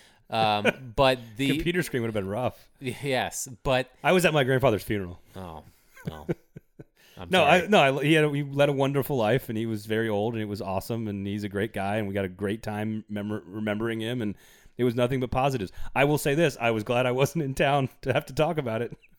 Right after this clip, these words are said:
Speaker 2: <laughs> on, uh, Monday or Tuesday. I think it was a Monday or Tuesday.
Speaker 1: It, it was a Monday that he was
Speaker 2: Yeah,
Speaker 1: fired
Speaker 2: yeah.
Speaker 1: because they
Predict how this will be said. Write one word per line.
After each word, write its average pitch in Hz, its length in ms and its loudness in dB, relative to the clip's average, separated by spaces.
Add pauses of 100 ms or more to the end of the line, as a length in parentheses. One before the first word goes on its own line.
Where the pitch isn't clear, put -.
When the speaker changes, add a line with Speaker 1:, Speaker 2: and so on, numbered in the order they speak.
(120)
Speaker 2:
<laughs> - 920 -14
on, 123 220 -2
uh, 117 180 0
Monday 120 240 -2
or 110 80 2
Tuesday. 117 520 -2
I 117 40 -6
think 139 120 -2
it - 40 0
was 120 160 2
a 107 60 0
Monday 92 260 -4
or 85 60 -6
Tuesday. 87 380 -12 (400)
Speaker 1:
It, 143 180 -6
it 151 80 -6
was 143 160 0
a 147 60 4
Monday 147 500 2
that 123 140 2
he 120 100 -2
was 110 160 -6
Speaker 2:
Yeah, - 40 -12
Speaker 1:
fired 85 440 -2
Speaker 2:
yeah. 101 140 -2
Speaker 1:
because 117 480 0
they 110 480 0